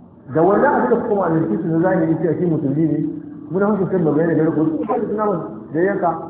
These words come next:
naman dabba da yanka, shi ne kuma halin ne ba ku da matsala. Kun gane ko? Wannan shi ne. Ya Allah kun gane wannan ko?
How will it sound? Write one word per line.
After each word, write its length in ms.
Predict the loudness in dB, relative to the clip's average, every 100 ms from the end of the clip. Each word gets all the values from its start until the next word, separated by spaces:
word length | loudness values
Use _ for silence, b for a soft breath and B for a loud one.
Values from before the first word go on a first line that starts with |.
| -16 -18 -8
naman 280 | -2 0 0
dabba 200 | 0 2
da 140 | 2
yanka, 300 | 2 2 0
shi 100 | -2
ne 160 | -4 -2
kuma 140 | 0
halin 180 | 0 0
ne 60 | 0
ba 120 | 0
ku 100 | -2
da 60 | -6
matsala. 280 | -6 -6 -8 -14 -20 -20 -20 -20 -20 -20 -20 -20 -20 -20 -20 -20 -20 -20 -20 -20 -20 -20 -20 -6
Kun 100 | 2
gane 260 | 4 4
ko? 120 | 4 2 0 -6 -10 -12 -16 -18 -20 -12 -2
Wannan 280 | 0 0 0
shi 60 | -2
ne. 120 | -4 -6 -12 -16 -20 -20 -20 -20 -20 -20 -20 -20 -20 -20 -20 -20 -20 -20 -20 -20 -20 -20 -20 -20 -20 -20 -20 -20 -20 -20 -20 -20 -20 -20 -8 -2
Ya 60 | 2
Allah 120 | 2
kun 120 | 2
gane 180 | 2 4
wannan 220 | 4 2
ko? 100 | 2